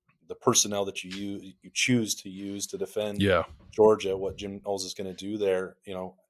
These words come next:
Speaker 1: he, he's obviously not going to reveal that game plan later on this morning. I had asked,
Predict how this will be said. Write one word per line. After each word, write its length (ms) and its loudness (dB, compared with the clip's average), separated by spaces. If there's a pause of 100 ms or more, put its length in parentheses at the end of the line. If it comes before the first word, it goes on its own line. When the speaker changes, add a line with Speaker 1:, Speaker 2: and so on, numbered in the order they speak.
(180)
Speaker 1:
he, 200 -20
he's 280 0 (400)
obviously 460 6
not 200 -2
going 280 -2
to 340 -6 (480)
reveal 640 4
that 240 4
game 220 -4
plan 260 -4
later 320 0
on 140 4
this 180 -6
morning. 380 -4 (680)
I 100 10
had 120 12
asked, 400 8